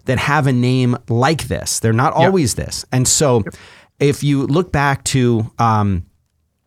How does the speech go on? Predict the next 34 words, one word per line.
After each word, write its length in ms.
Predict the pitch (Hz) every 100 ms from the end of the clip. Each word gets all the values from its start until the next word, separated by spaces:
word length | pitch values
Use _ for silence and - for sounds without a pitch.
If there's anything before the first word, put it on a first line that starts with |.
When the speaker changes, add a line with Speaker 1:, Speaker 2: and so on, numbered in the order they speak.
| _ - 98
Speaker 1:
to 320 | - 131 120
Space 340 | - 147 160 -
Seed 460 | 98 69 123 147 -
in 140 | 120
the 140 | 110
original 340 | 104 117 117 107
series 360 | - 95 104
and 100 | 113
then 120 | 110 110
the 60 |
Wrath 240 | 107 110 107
of 80 |
Khan 420 | - 113 104 101 -
movie, 440 | 117 147 87 78 90 - - - -
um, 300 | 110 104 104
Khan's 440 | - 143 151 185 -
full 240 | 151 160
name, 180 | 139 104
I'm 60 | 107
reading 180 | 120
this 120 | 139 -
from 140 | 110
the 40 | 104
Wikipedia 440 | 98 - 117 95
article, 360 | 78 78 80 - - - -
Khan's 320 | - - - -
full 160 | 190
name 140 | 208 175
was 120 | 104
based 340 | 131 143 -
on 180 | - 127
that 200 | 120 127
of 240 | 127 101
Kim 460 | - - 160 160